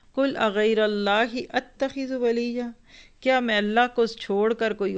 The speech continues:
और वली बना लूं, कोई और दोस्त बना लूं, ठीक है। फिर आयत सेवेंटी वन में गैरुल्लाह के इख्तियारात की तरदीद के लिए, "कुल अनदु मिन दूनिल्लाहि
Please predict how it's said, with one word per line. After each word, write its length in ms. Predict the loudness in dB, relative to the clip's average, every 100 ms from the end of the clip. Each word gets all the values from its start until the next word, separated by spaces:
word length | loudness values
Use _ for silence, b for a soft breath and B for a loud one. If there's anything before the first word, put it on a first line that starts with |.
| 2
और 180 | 2 2
वली 240 | 2 2
बना 300 | 0 0 0
लूं, 180 | -2 -4
कोई 180 | -2 0
और 200 | 2 0
दोस्त 320 | 2 0 0
बना 300 | -6 -4 -2
लूं, 200 | -4 -6 -10 -18 -20 _ -10
ठीक 200 | -8 -8
है। 100 | -12 b b b b -10
फिर 240 | -2 0 0
आयत 280 | 0 0 0
सेवेंटी 400 | -4 -2 -2 -4
वन 240 | -2 0 0
में 260 | 0 -2
गैरुल्लाह 720 | -4 0 0 0 0 2 2 0
के 80 | -6
इख्तियारात 680 | -6 -2 0 2 2 0 -2
की 120 | -10
तरदीद 480 | -6 -8 -4 -6 -6
के 140 | -4
लिए, 220 | -2 -2 -2
"कुल 220 | -2 0
अनदु 420 | 0 0 -2 -2
मिन 260 | -2 -2 -2
दूनिल्लाहि 880 | -2 -2 -4 -4 -2 -2 -2 -6